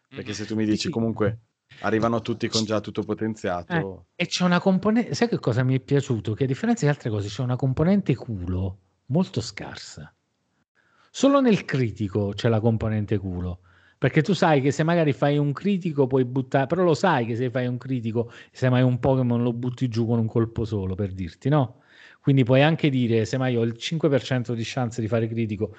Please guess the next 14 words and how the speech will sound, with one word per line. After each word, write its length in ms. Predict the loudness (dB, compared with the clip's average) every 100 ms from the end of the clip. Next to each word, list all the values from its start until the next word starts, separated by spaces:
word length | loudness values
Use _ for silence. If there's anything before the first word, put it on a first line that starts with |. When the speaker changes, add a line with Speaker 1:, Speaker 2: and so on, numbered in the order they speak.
| -12
Speaker 3:
fammi 280 | 2 4 6
provare", 480 | 4 2 0 -4 -6
cioè 220 | -4 -4
scegli 420 | -4 2 2 4 2
comunque 400 | 2 2 0 -2
di 80 | -2
farlo. 340 | -4 -6 -14 -20 -14
Però 180 | -2 0
la 100 | 2
componente 580 | 2 2 2 2 2
culo 500 | 0 2 4 4 2
è 100 | -4 -6
veramente 420 | -4 -4 -4 -6
bassa. 540 | -8 -14 -16 -18 -20